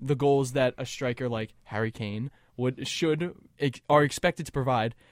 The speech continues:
Coutinho was the guy who was scoring on bizarre free kicks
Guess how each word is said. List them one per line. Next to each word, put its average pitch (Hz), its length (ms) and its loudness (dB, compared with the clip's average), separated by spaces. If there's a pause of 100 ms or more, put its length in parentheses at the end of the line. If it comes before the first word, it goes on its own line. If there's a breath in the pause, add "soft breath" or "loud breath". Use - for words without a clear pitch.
(400 soft breath)
Coutinho 262 480 2
was 190 120 4
the 160 80 0
guy 170 260 4
who 165 80 2
was 139 120 0
scoring 185 400 0
on 135 200 2
bizarre 147 500 2
free 156 260 -6
kicks - 400 -6